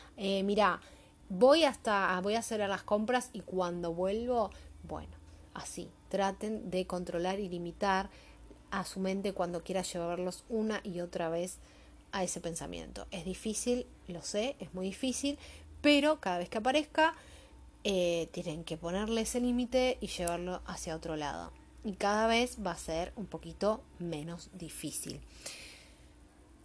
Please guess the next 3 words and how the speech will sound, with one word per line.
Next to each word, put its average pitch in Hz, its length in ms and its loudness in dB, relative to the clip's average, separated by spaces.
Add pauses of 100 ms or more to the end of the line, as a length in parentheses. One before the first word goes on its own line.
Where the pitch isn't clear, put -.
(320)
Em, 190 1000 -2 (1200)
el 214 140 0
futuro, 330 640 4